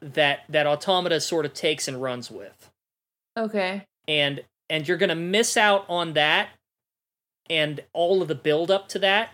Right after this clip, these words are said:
Speaker 1: if you, if you skip ahead. So, like, there's, there are all these little,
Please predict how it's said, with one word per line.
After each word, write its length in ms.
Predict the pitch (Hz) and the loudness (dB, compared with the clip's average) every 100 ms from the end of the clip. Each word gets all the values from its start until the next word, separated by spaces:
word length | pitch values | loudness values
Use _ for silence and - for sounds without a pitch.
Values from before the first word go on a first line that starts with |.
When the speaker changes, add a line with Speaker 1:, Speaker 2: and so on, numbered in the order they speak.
| _ _ _ _ _ _ - | _ _ _ _ _ _ -6
Speaker 1:
if 220 | 180 180 | -6 -4
you, 220 | 170 165 165 | -6 -8 -6
if 140 | 160 | -8
you 80 | 170 | -6
skip 280 | - - 175 | -6 -2 -2
ahead. 380 | 143 131 85 - _ _ _ | -2 -4 -8 -16 _ _ _
So, 140 | - 165 | -6 -2
like, 260 | 151 151 - _ _ - | 0 0 -4 _ _ 2
there's, 240 | 202 196 | 2 2
there 240 | 180 220 | 2 4
are 160 | 226 208 | 4 2
all 220 | 208 240 | 2 2
these 260 | 277 247 202 | 2 -2 -2
little, 400 | 202 214 190 | 2 2 2